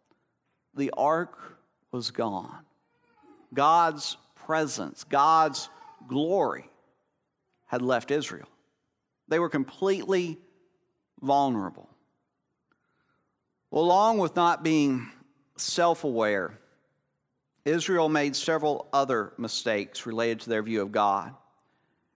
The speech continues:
And these mistakes are not unique to Israel. They are mistakes that people still make today. The first one is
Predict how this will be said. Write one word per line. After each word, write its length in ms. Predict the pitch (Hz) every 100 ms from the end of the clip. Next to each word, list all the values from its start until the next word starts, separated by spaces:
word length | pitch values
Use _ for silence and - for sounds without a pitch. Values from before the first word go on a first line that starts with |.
| _ -
And 320 | 143 160 180
these 300 | 214 214 190
mistakes 440 | 185 - 180 175
are 60 | 160
not 260 | 156 147 143
unique 360 | 131 143 147
to 120 | 127
Israel. 380 | 120 117 117 120
They 140 | 135 123
are 40 |
mistakes 520 | 120 - 123 113 -
that 100 | -
people 180 | 127 117
still 200 | - 110
make 180 | 107 101
today. 500 | - 120 123 107 135 - _ _ _ _ _ _ _ _ -
The 80 | -
first 240 | 226 240
one 200 | 240 185
is 600 | 160 165 160 156 - -